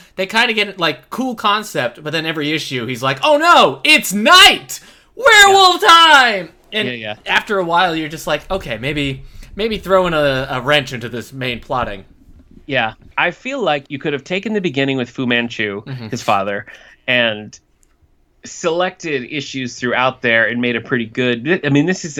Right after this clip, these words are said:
Speaker 2: this is a completist approach to reading it. But yeah, like I said, reading it issue after issue, it really, they all start to blend together because
Speaker 1: Mm-hmm.
Speaker 2: like, he goes to a town, still wearing the, still wearing the red robes and with the yellow trim,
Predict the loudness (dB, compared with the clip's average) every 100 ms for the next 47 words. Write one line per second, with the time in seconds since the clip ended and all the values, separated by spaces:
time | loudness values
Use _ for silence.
0 | -6 -6 -6 -4 -2 0 0 0 0 0
1 | -6 -2 -2 -2 -6 -4 -4 -2 -4 -6
2 | -14 -20 _ 0 2 0 0 0 -2 -4
3 | -8 -10 -20 _ 0 0 -2 -6 -4 -2
4 | 0 -2 -6 -8 -10 -8 -6 -6 -6 -4
5 | -2 -2 -6 -6 -2 2 2 0 -2 -4
6 | -4 -4 -6 -6 -6 -6 -6 -10 -6 -4
7 | -2 -4 -4 -8 _ _ 0 2 0 -4
8 | -8 -2 0 2 0 -6 -18 -4 -2 0
9 | 0 -2 -4 -8 -10 -6 -2 0 0 -2
10 | -2 -2 -2 0 0 0 -2 -6 -6 -4
11 | -6 -4 -2 0 -2 -4 -2 0 -2 -8